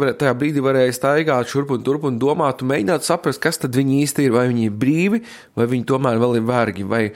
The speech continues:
faraons tagad zanās pakaļ, lai viņus sagūstītu un atpakaļ, ā,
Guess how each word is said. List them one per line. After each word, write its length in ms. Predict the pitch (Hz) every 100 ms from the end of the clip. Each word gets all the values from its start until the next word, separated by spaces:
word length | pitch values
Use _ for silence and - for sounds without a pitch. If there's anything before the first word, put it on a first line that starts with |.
| - -
faraons 460 | - 131 139 131 117
tagad 320 | 131 123 - -
zanās 360 | 123 131 120 -
pakaļ, 400 | 147 - 156 135 - - -
lai 80 | 113 113
viņus 180 | 113 -
sagūstītu 520 | 147 147 127 127 113
un 80 | 123
atpakaļ, 500 | 139 - 143 131 120
ā, 540 | 113 - - - -